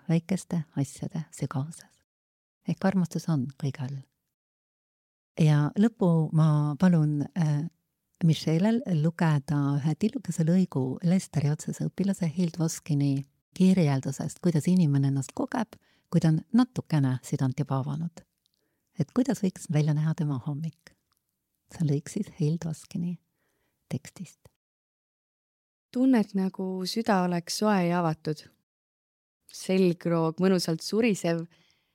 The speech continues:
Speaker 2: ning keha hõljuks justkui õhus. Kui vaatad ringi, tunduvad värvid eredamad ja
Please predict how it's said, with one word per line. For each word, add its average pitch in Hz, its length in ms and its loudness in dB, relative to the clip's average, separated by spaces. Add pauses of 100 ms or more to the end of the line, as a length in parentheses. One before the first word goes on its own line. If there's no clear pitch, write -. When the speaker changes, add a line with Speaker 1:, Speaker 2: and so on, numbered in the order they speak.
(380)
Speaker 2:
ning 196 240 2
keha 233 380 2
hõljuks 196 460 0
justkui 175 340 -4
õhus. 151 300 -4 (1400)
Kui 185 100 0
vaatad 196 380 0
ringi, 202 400 2 (920)
tunduvad 196 400 2
värvid 220 340 2
eredamad 185 540 -2 (760)
ja 190 120 2